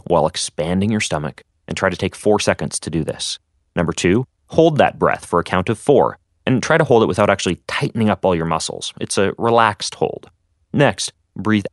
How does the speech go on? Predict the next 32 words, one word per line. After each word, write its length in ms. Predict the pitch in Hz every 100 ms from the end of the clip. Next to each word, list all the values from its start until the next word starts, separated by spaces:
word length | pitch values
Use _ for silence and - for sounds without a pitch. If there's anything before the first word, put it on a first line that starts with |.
| -
out 300 | 113 - - -
through 180 | - 95
slightly 520 | - - 131 - 117
pursed 440 | 120 - 92 - 82
lips, 380 | 78 - - - _ _
fully 400 | 127 131 139 -
emptying 340 | 110 104 101
your 100 | 92
lungs 400 | 82 76 76 78 -
also 500 | 110 110 - 67 76 _
to 80 | -
the 80 | 90
count 240 | - 73
of 100 | 98
four. 320 | - 143 - _ _ _ _ -
And 100 | 117
finally, 520 | 110 98 92 90 90 _
repeat. 560 | 101 90 85 - - - _ _ _ _
A 60 | 98
few 220 | - 165
times 300 | 135 139 113
a 40 |
day, 120 | 95 76
slow 300 | - 110 117
yourself 320 | 127 120 -
down 180 | 87 76
and 100 | 90
practice 520 | - - 110 - -
this 140 | - -
focused 520 | - 95 87 101 -
breathing 320 | 82 80 85
pattern. 480 | - 120 117 -